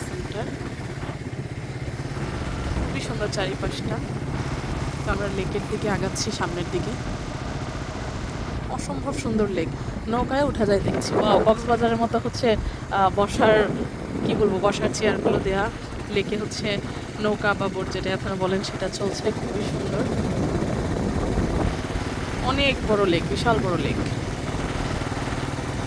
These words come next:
পানিও খুবই পরিষ্কার। দেখেন এর আশেপাশে সুন্দর ধান ক্ষেতও আছে, একবারে মানে কি বলবো, মনোমুগ্ধকর, একদম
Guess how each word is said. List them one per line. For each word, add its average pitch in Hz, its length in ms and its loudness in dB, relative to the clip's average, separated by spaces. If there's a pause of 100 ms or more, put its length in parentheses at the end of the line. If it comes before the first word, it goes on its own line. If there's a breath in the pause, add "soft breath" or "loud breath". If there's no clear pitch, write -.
(100)
পানিও 220 280 2
খুবই 240 440 0
পরিষ্কার। 214 480 2 (1500)
দেখেন 196 260 -4
এর 214 80 4
আশেপাশে 202 460 4
সুন্দর 220 440 4 (180)
ধান 190 220 4
ক্ষেতও 208 300 4
আছে, 196 280 0
একবারে 196 360 0
মানে 190 180 -2 (200)
কি - 120 -4
বলবো, 170 260 2 (1040 loud breath)
মনোমুগ্ধকর, 226 640 4
একদম 190 340 4